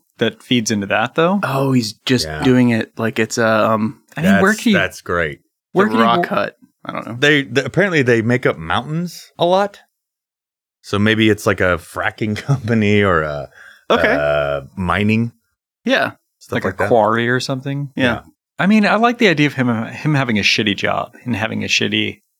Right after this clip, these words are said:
Speaker 1: like, teenage worker, though.
Speaker 2: Mm-hmm.
Speaker 3: Right. That, that, I mean, that, that, that could still be a mining job or a quarry, whatever. Like,
Speaker 2: Yeah.
Speaker 3: just shoveling dolomite all day.
Speaker 2: But, I mean, I was thinking it would be, like, a teenager, and, like,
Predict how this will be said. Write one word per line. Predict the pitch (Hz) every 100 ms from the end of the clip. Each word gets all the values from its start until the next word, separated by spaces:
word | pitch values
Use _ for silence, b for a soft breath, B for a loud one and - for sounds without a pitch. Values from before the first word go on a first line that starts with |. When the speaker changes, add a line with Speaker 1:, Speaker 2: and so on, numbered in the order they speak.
| -
Speaker 1:
like, | 101 -
teenage | 107 95 95 98
worker, | 98 95 110 101
though. | 101 101 - -
Speaker 2:
Mm-hmm. | 123 113
Speaker 3:
Right. | 110 - _ -
That, | 143 113
that, | 131
I | 131
mean, | 135
that, | 135 123
that, | 143
that | 139
could | 156
still | - 127
be | 101
a | 82
mining | 80 78 78
job | 78 78
or | 85
a | 76
quarry, | - 76 73
whatever. | 76 73 76 80
Like, | 82 143
Speaker 2:
Yeah. | 139
Speaker 3:
just | 113
shoveling | - 110 95 92 87
dolomite | 80 80 87 80 80
all | 80 78
day. | 78 80 b _ -
Speaker 2:
But, | 127 151
I |
mean, | 160
I | 160
was | 180
thinking | 180 135
it |
would | 110
be, |
like, | 104 107
a |
teenager, | - 139 131 117 107 104 101 - -
and, | 113 110
like, | 107 -